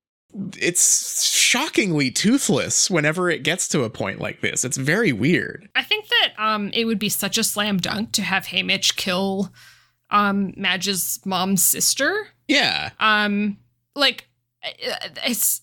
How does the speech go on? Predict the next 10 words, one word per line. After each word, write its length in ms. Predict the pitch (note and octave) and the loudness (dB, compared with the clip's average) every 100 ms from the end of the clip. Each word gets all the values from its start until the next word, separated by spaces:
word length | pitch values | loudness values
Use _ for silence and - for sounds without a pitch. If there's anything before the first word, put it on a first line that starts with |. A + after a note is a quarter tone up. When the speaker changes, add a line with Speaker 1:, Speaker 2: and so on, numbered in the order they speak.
| _ | _
Speaker 2:
it's 220 | C4+ - | -4 0
so 1080 | - - - - B3+ B3 A#3+ A#3 A3+ G#3+ G3+ - _ _ _ | 2 2 2 2 4 4 4 4 2 0 -2 -8 _ _ _
perfect, 800 | - - G#3 - B2 - - - - | -6 0 0 0 -2 -2 -4 -6 -2
right? 500 | F#3+ G3+ A#3+ C4 A3 | 0 2 2 0 -2
Like, 440 | G3+ G3 F3+ - - - _ _ _ _ _ _ _ _ _ | 0 0 -2 -8 -14 -20 _ _ _ _ _ _ _ _ _
it 140 | A#3 A3+ | -2 0
is 360 | A3 G#3 G3 | 0 0 -4
personal 800 | - - - C4+ - C4+ C4 A#3+ | -8 -6 -2 0 0 0 0 0
enough 840 | - F#3+ F3+ F#3 G3 C#4 - - - | 0 0 0 0 0 0 -2 -12 -16
that 240 | G#3 A3+ | -4 -2